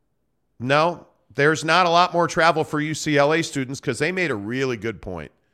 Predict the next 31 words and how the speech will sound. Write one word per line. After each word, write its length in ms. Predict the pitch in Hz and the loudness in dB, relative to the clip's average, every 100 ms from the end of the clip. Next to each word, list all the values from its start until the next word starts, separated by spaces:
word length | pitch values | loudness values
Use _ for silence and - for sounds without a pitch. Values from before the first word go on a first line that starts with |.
| _ _ _ _ _ _ _ | _ _ _ _ _ _ _
The 60 | 113 | -4
Big 240 | 104 214 | 0 0
Ten 380 | - 220 220 156 - | 2 2 2 -2 2
doesn't 300 | 147 170 170 | 2 2 0
have 600 | 139 170 160 131 101 - _ _ - | -2 0 2 0 -2 -10 _ _ -2
Olympic 360 | 139 135 135 - | 0 0 -2 -6
sports 560 | - 143 113 - - | -2 -2 -2 -8 -12
necessarily. 760 | 104 98 - - 85 78 78 - _ _ _ _ _ _ _ | -8 -8 -8 -10 -10 -10 -12 -18 _ _ _ _ _ _ _
So 480 | - 180 170 165 160 | -4 2 4 4 4
the 280 | 151 151 143 | 2 2 2
water 360 | 131 147 175 175 | 4 6 6 4
polo 380 | 175 170 170 | 4 4 4
teams 800 | 160 185 170 165 165 160 156 - | 2 0 -2 0 -2 -4 -4 0
and 320 | 135 123 117 - _ _ - | 2 2 0 -8 _ _ 4
all 220 | 143 175 | 8 8
the 100 | 170 | 6
secondary 680 | - 165 160 175 170 165 160 | 2 2 2 2 2 2 0
sports 440 | - 143 156 160 | -2 0 0 0
at 80 | 156 | -4
U 140 | 143 | -2
C 240 | 139 160 147 | -2 0 2
L 160 | 135 | 4
A 120 | 135 147 | 4 2
where 140 | 143 | 2
they 140 | 131 139 | 2 2
compete 560 | 143 117 151 160 151 | 0 -2 -2 -2 -2
in 80 | 139 | -4
the 100 | 117 | -4
Conference 520 | - 180 220 240 202 | 0 0 0 -4 -4
of 80 | 226 | -4
Champions, 840 | - 226 214 196 98 76 - - | -2 0 0 -2 -6 -8 -16 -20